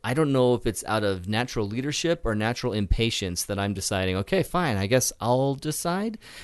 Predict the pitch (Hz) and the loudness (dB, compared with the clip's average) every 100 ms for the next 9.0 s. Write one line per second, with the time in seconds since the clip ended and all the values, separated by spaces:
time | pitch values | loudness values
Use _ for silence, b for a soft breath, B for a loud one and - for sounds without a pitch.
0 | B 117 120 123 123 120 - 135 127 120 | B 4 8 8 8 4 2 2 4 4
1 | 120 113 127 131 - 131 117 104 107 135 | 4 2 4 4 4 2 2 4 4 4
2 | 143 135 139 147 147 113 104 147 139 139 | 2 2 4 4 4 2 4 6 6 4
3 | 131 120 127 135 123 101 B B B B | 0 6 6 8 6 2 B B B B
4 | _ - 240 240 156 - - - 175 233 | _ -2 0 0 -2 -2 0 2 4 4
5 | 320 - 196 185 151 - - 156 151 127 | 2 2 4 4 4 -4 -4 2 4 4
6 | 123 110 147 156 92 101 107 147 135 151 | 2 -2 0 2 0 -4 0 0 2 2
7 | 131 - 135 110 107 117 139 - 101 92 | 2 2 2 2 0 4 4 4 0 2
8 | 95 92 - 110 - 95 - 147 104 95 | 2 0 2 2 2 -2 2 4 4 2